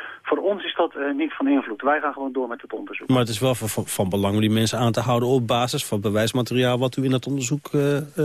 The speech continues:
Speaker 2: te weten bent gekomen.
Speaker 1: Dat klopt, en dat is wat er ook gebeurt. Er is een team van twintig personen bezig, eh, met het onderzoek. En die zijn, eh, eh,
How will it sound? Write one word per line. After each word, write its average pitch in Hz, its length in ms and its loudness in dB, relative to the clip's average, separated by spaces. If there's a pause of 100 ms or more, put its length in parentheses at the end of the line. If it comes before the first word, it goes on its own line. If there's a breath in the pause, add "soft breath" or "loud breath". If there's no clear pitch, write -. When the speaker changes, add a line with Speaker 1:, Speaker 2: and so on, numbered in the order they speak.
(200)
Speaker 2:
te 151 120 0
weten 170 240 -2
bent 90 140 -6
gekomen. - 340 -12 (480 soft breath)
Speaker 1:
Dat 160 300 -2
klopt, 180 300 -2
en 151 100 -4
dat 139 180 0
is 127 60 -4
wat 127 180 -2
er 123 60 2
ook 117 120 0
gebeurt. 131 460 0
Er 131 200 -2
is 120 80 -2
een 117 100 -14
team 160 240 2
van 110 160 -2
twintig 160 320 -2
personen 120 360 -2
bezig, 135 480 -2
eh, 131 60 -4 (220)
met 131 180 -4
het 117 120 -6
onderzoek. 151 420 0
En 135 80 2
die 131 100 -4
zijn, 120 340 -2
eh, 117 300 0
eh, 113 60 -2